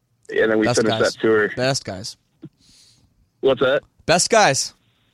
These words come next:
Speaker 1: Oh, yeah, yeah.
Speaker 2: My homies, too. Oh, man.
Speaker 1: Yeah,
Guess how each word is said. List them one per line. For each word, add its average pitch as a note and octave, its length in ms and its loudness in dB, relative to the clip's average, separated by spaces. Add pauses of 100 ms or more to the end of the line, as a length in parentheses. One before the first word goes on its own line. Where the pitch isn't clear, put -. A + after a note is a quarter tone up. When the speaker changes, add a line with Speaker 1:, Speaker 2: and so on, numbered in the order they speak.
(760)
Speaker 1:
Oh, C#3+ 180 2
yeah, A#2 320 2 (160)
yeah. A2+ 340 0
Speaker 2:
My A2+ 160 -8
homies, A#2 340 -6
too. G2+ 300 -6 (560)
Oh, D3 220 2
man. B2 300 0
Speaker 1:
Yeah, C#3 120 6